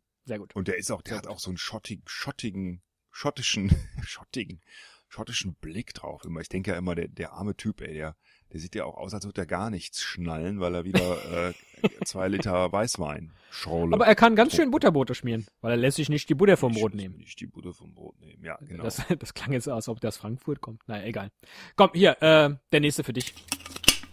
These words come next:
Speaker 2: Das ist eine, das hört sich an wie eine Büchse, eine Dose. Das würde zu
Speaker 1: Mhm.
Speaker 2: Trittin passen.
Speaker 1: Äh, das ist super, ja.
Speaker 2: Dosenpfand,
Speaker 1: Damit
Speaker 2: aber was, was ist es denn? Trinkdose?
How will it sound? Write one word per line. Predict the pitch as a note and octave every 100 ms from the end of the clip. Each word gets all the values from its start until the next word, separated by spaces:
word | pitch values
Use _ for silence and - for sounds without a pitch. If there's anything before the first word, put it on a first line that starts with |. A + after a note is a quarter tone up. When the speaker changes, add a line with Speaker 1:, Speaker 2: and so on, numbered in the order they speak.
| - - - - _ _ _ _ _ - _ _ _
Speaker 2:
Das | F#2 -
ist | A2 -
eine, | F#2+ F2 F2 F2 - _ _ _ _ _ _ _ _ -
das | F2+ -
hört | - G2
sich | -
an | F#2+
wie | F2
eine | E2
Büchse, | G#2+ - -
eine | G#2
Dose. | D#2+ F2+ A#2 D3 F3 -
Das | - -
würde | G2+ G2
zu | - C3+
Speaker 1:
Mhm. |
Speaker 2:
Trittin | F#3 - A2+ C3+
passen. | D3+ C#3+ D#3+ F3+ - _ _ _ _
Speaker 1:
Äh, | -
das | D3+ F#3
ist | F#3+
super, | F#3 C#3+ G#2+
ja. |
Speaker 2:
Dosenpfand, | A2 B2+ C#3 C#3+ D#3 D#3+
Speaker 1:
Damit | -
Speaker 2:
aber | G#2+ G2+
was, | G2 - -
was | G#2 -
ist | C#3+
es | -
denn? | F2+ E2+
Trinkdose? | - B2+ - E3 F3 G3+